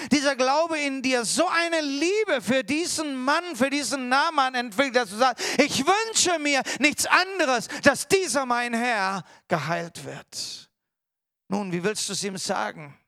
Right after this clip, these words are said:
Du kannst mit ihm nicht reden, aber du kannst mit seiner Frau reden.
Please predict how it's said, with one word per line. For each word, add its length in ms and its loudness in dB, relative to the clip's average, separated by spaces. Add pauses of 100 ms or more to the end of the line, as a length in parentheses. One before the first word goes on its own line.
(420)
Du 100 -18
kannst 340 -6
mit 140 -12
ihm 240 -10
nicht 200 -14
reden, 440 -8 (300)
aber 120 -6
du 100 -10
kannst 360 -10
mit 100 -18
seiner 320 -10
Frau 300 -6
reden. 440 -16